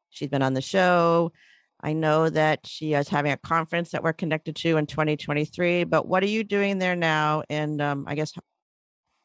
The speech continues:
we can talk a little bit about the conference too. What's happening? What's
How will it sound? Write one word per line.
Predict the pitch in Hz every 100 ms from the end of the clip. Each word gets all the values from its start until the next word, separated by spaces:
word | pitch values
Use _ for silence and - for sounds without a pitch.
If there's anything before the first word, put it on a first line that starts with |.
| _ -
we |
can | 175
talk | 175 156
a |
little | 160 151
bit | 151
about | 143
the | 127
conference | 135 - 135 -
too. | 113 - _ _ _ _ _
What's | - 143
happening? | 147 123 120
What's | 113 -